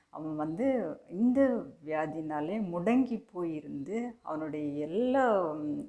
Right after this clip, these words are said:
ம், வாழ்க்கையின், வாழ்க்கையின் செயல்பாடுகளும் முட-, முடங்கி போயிருந்து ஒரு வாழ்க்கையை தான். அது நிமித்தமாக அவனுடைய உறவினர்கள் அவனை ஒதுக்கி தள்ளினாங்க.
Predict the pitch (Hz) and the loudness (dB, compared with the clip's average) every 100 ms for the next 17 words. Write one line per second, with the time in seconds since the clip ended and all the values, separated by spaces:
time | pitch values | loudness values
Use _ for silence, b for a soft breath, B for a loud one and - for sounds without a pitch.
0 | 156 151 151 147 147 147 143 143 156 151 | -10 -6 -4 -4 -4 -6 -6 -4 -4 -4
1 | - 165 160 170 180 190 190 165 147 147 | -10 -8 -6 -6 -8 -10 -12 -8 -6 -6
2 | - 160 - 160 151 - 143 139 160 208 | -8 -16 -12 -10 -10 -6 -6 -6 -8 -8
3 | 165 151 156 202 - 160 156 170 220 220 | -6 -4 -4 -4 -8 -10 -6 -2 -2 -2
4 | - 170 156 147 147 147 165 294 B B | -4 -6 -6 -8 -10 -8 -6 -8 B B
5 | B B - 165 151 160 160 160 151 139 | B B -12 -4 0 0 -2 -8 -8 -6
6 | 208 247 - _ 175 165 233 247 240 226 | -6 -8 -14 _ -8 0 4 4 2 -2
7 | 202 196 202 233 196 165 160 156 160 147 | -2 -2 -2 -2 -2 -2 -2 -2 -2 -2
8 | 143 170 190 214 190 - 208 196 160 156 | -4 0 0 0 -4 -6 -4 -2 -2 -4
9 | 143 139 170 - - 160 151 147 143 143 | -4 -6 -8 -14 -14 -8 -6 -6 -6 -4
10 | 180 202 | -4 -6